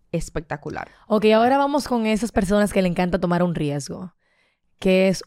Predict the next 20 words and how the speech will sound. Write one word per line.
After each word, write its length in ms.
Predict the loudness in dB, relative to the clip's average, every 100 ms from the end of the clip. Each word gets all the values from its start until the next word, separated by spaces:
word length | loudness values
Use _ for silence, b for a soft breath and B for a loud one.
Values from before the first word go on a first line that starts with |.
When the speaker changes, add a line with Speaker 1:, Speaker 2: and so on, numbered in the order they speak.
| 0
Speaker 2:
una, 880 | 2 2 0 -2 -4 -4 -2 -2 -2
un, 220 | -2 -4 -4
un 160 | -2
estilo 720 | -2 -2 0 0 2 2 2 2
de 200 | 2 2
peinado 540 | 2 2 2 2 2
más 220 | 2 -2 -2
arriesgado, 640 | 0 0 0 0 0 0
que 100 | 0
aunque 220 | 0 -2
sea 320 | 0 0 -2 _
una 280 | 2 4 4
vez, 360 | 2 0 -4 0
todas 280 | 2 4
debemos 300 | 2 0 0
de 80 | -2
probar. 340 | -2 -4 -6 -2
Speaker 1:
Cien 200 | 0 2
por 120 | 2
ciento. 340 | 2 0 -2